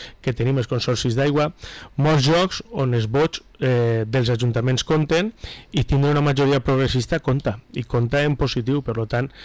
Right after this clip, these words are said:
també nosaltres entenem que entrar en el govern, en que, que se reflexa directament en el municipi de Nules,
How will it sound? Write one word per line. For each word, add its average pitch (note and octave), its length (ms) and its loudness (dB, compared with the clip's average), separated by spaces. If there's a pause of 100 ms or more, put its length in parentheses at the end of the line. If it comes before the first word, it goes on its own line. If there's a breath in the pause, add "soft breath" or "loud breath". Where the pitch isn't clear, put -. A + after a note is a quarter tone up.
(220 loud breath)
també C3 320 2
nosaltres C3+ 480 0
entenem C3+ 400 0
que B2 160 -2
entrar B2 300 0
en C#3 100 0
el C3+ 80 0
govern, C#3+ 320 2 (580 loud breath)
en C3+ 220 0
que, A#2+ 160 0
que B2+ 160 0
se C3 160 -2
reflexa C#3+ 560 -2
directament D3 640 0
en A#2+ 140 -2
el A#2 80 2
municipi A2+ 400 0
de C#3 160 2
Nules, D#3 380 0